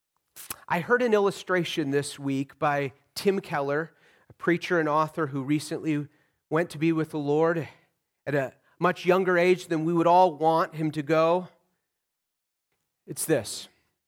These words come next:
When the people of Israel, in one of the most famous and epical stories in the Old Testament, when they were pressed against the Red Sea, remember that? That's in Exodus chapter fourteen.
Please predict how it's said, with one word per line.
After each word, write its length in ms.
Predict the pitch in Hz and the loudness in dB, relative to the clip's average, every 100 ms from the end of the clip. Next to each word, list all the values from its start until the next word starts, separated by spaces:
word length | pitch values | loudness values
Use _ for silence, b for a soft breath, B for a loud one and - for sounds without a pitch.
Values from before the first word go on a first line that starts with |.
| _ _ _ _ _ _ _ _ _ _ - | _ _ _ _ _ _ _ _ _ _ 0
When 220 | 208 220 | 2 2
the 60 | |
people 520 | 214 - 294 302 320 214 | 0 0 0 0 0 2
of 140 | 175 | 6
Israel, 680 | 214 160 139 117 95 135 185 _ _ _ _ _ _ _ _ _ _ | 4 4 -2 0 -2 -4 -8 _ _ _ _ _ _ _ _ _ _
in 100 | 170 | 2
one 120 | 190 | 6
of 60 | 226 | 6
the 40 | |
most 300 | 208 196 - | 6 4 0
famous 580 | - - 226 262 269 - | -10 0 4 4 2 0
and 80 | 208 - | -4 -2
epical 380 | 220 220 214 | -2 -2 -2
stories 480 | 196 - 202 196 175 - | -4 2 4 4 4 0
in 140 | 214 | 2
the 100 | 220 | 4
Old 200 | 202 196 | 4 2
Testament, 800 | - 180 - 143 127 143 - - _ _ _ _ _ _ _ | 0 -2 -2 -2 -2 -4 -12 -20 _ _ _ _ _ _ _
when 160 | 185 202 | 4 6
they 100 | 247 | 6
were 160 | 302 | 4
pressed 500 | - - 247 240 - | -2 -2 0 0 -2
against 540 | 233 175 208 202 - 139 | -6 0 0 0 -6 -4
the 140 | 156 | -2
Red 420 | 143 143 185 175 | 0 2 2 2
Sea, 500 | 160 - 175 117 - _ _ - | -4 -2 -2 -2 -8 _ _ -4
remember 220 | 165 185 | 0 4
that? 240 | 214 - | 4 2
That's 180 | 175 - | -2 0
in 80 | 170 | 2
Exodus 480 | 175 - 202 175 - | 0 -2 -2 -2 -2
chapter 360 | 180 165 175 | 0 0 -4
fourteen. 520 | - 160 165 170 175 | -2 -2 -2 0 -2